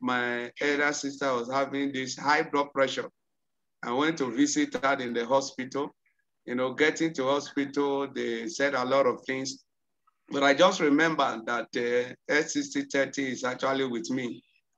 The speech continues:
I gave her a packet. You know, after she used fifteen, that, uh, packet I have fifteen sachet inside. You know, she started asking for more. You know, she was already having stroke. But to God be all the glory, today she's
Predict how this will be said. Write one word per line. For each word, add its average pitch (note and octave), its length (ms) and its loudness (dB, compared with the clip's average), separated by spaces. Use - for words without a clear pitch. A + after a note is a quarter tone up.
I A#2+ 120 -2
gave D3 200 2
her C#3+ 180 4
a - 120 2
packet. C3+ 500 -2
You B2 100 -2
know, C3 80 2
after C#3+ 420 4
she B2+ 160 -6
used C#3 520 0
fifteen, C#3 540 -2
that, C#3 380 2
uh, A#2 420 2
packet C#3 320 2
I A#2+ 120 0
have C3 160 -2
fifteen C3 460 -4
sachet B2+ 500 0
inside. B2 460 -6
You A#2+ 100 -4
know, B2+ 260 -2
she B2 360 -4
started D3+ 480 0
asking D3+ 500 2
for B2+ 140 2
more. C3+ 420 2
You B2 100 -4
know, C3 140 -2
she C3 120 -4
was B2+ 140 4
already E3 280 4
having D3+ 320 4
stroke. - 500 -4
But B2+ 220 2
to B2+ 160 -4
God D3+ 220 4
be D3 80 4
all C#3+ 100 4
the B2+ 140 0
glory, C#3 460 2
today C#3 440 0
she's A#2 380 -6